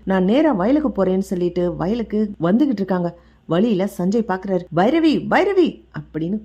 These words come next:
கூப்பிடுறாரு. ஆனா பைரவிக்கு காதே கேட்கல. காத்து அவ்வளவு பலமா அடிக்குது. "இவ்வளவு காத்து அடிக்குது,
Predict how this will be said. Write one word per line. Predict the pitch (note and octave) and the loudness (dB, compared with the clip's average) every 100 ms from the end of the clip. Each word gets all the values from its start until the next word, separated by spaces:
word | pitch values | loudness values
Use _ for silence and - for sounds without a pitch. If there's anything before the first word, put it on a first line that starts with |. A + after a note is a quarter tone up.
| - | -6
கூப்பிடுறாரு. | C#4 B3 F#3 E3+ - _ _ | -4 -2 -2 -2 -8 _ _
ஆனா | F3 F3 | -6 -4
பைரவிக்கு | F3+ D#3 A#3+ G3 E3 G#3+ | -2 -4 -4 -6 -8 -12
காதே | F#3 A3 A#3+ | -6 -4 -4
கேட்கல. | A3 G3 G3 F3 | -6 -6 -4 -4
காத்து | F3 F3+ G#3+ A3 | -4 -6 -4 -4
அவ்வளவு | E3+ E3+ G#3+ C#3+ D#3+ | -4 0 -2 -2 -2
பலமா | G#3 A#3+ | -2 0
அடிக்குது. | F#3+ G#3 F#3 - - - - | 0 -2 -2 -6 -16 -20 -6
"இவ்வளவு | G#3+ D4 G4 | -2 0 0
காத்து | - E4+ F#4 | 0 0 0
அடிக்குது, | C#4 A3 | -2 0